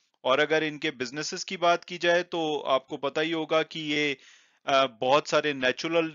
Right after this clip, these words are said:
जो रिसोर्सेज हैं उनके बिजनेसेस में हैं, जैसे कि जिंक में ये दुनिया के लार्जेस्ट इंटीग्रेटेड प्रोड्यूसर है, एल्यूमिनियम में भारत के लार्जेस्ट प्रोड्यूसर हैं ये प्राइमरी एल्यूमिनियम के,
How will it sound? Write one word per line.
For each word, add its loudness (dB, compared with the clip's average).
जो -2
रिसोर्सेज -6
हैं 0
उनके -4
बिजनेसेस -8
में -4
हैं, -4
जैसे -8
कि -6
जिंक -2
में -4
ये -2
दुनिया -2
के -2
लार्जेस्ट 2
इंटीग्रेटेड -4
प्रोड्यूसर -4
है, 2
एल्यूमिनियम -4
में -4
भारत 2
के -4
लार्जेस्ट 2
प्रोड्यूसर -4
हैं -2
ये -4
प्राइमरी -2
एल्यूमिनियम -4
के, -2